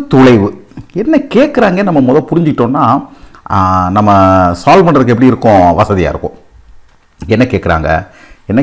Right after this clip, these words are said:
கேக்குறாங்கன்னா, இந்த மாதிரி ஒரு nucleus இருக்கு, Right, நியூக்ளியஸ்க்குள்ள அதனுடைய atomic number Z-னா Z into E இவ்வளோ charge இருக்கு, எல்லாம் positive, Nucleus பாசிட்டிவா இருக்கும்.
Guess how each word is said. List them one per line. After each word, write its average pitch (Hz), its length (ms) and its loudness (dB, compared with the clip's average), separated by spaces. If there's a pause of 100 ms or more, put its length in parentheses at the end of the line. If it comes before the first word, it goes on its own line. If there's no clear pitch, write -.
கேக்குறாங்கன்னா, 98 520 -2 (360)
இந்த 85 180 -6
மாதிரி 113 140 -8 (100)
ஒரு 139 120 -4 (560)
nucleus 113 420 -2
இருக்கு, - 200 -14 (840)
Right, 117 220 -2 (140)
நியூக்ளியஸ்க்குள்ள 135 640 -2 (1080)
அதனுடைய 160 280 4
atomic 147 340 0
number 120 160 4 (160)
Z-னா 123 320 2 (400)
Z 175 240 0
into 156 220 0 (180)
E - 20 6 (380)
இவ்வளோ 247 180 4 (120)
charge 107 260 2
இருக்கு, - 180 -12 (880)
எல்லாம் 135 220 2
positive, 90 320 -4 (200)
Nucleus 110 360 -2
பாசிட்டிவா 85 360 -4
இருக்கும். - 200 -12